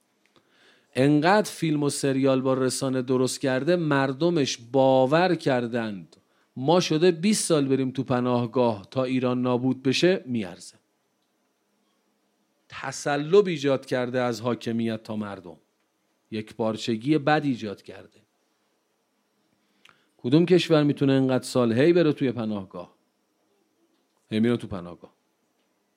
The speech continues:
چرا؟ میگه من بیام بیرون اینجا کشته بشم؟ اون مرا منو می‌کشه، اون می‌خواد منو بکشه، پس بذار نابود بشه.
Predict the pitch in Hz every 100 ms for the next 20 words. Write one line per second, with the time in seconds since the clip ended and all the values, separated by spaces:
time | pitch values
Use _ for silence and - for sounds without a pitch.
0 | _ _ _ _ _ - 147 170 185 180
1 | - _ _ 131 160 175 165 170 165 147
2 | 156 170 156 196 170 - 139 135 - 143
3 | 160 170 165 _ _ _ _ _ _ _
4 | _ _ - 113 123 160 190 220 247 -
5 | 156 95 - _ _ _ _ 120 120 139
6 | 160 175 190 214 190 123 85 - 110 127
7 | 143 123 107 113 - -